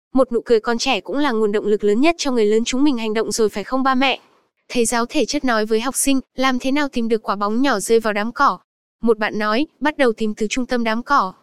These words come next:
Bạn khác nói, bắt đầu tìm từ nơi chỗ trũng nhất. Có bạn lại nói, bắt đầu tìm từ điểm cao nhất. Thầy mỉm cười, làm từng bước,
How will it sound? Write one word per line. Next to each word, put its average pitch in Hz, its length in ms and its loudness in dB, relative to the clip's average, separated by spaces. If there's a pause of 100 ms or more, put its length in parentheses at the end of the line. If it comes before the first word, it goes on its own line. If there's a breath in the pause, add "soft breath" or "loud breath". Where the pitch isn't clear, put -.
(400)
Bạn 233 180 -4
khác 302 200 -6
nói, 262 380 -2 (140)
bắt 294 180 -4
đầu 240 240 -2
tìm 214 180 -4
từ 220 140 -2
nơi 226 200 -2
chỗ 240 120 -4
trũng 262 180 -4
nhất. 339 160 2 (440)
Có 220 140 -4
bạn 254 180 -2
lại 214 180 -6
nói, 208 320 -4 (140)
bắt 302 180 -4
đầu 247 160 0
tìm 214 220 -6
từ 220 120 -6
điểm 202 180 -4
cao 233 160 -6
nhất. 294 200 0 (460)
Thầy 262 120 -2
mỉm 226 260 -2
cười, 220 280 2 (120)
làm 240 260 -4
từng 220 180 -6
bước, 294 200 2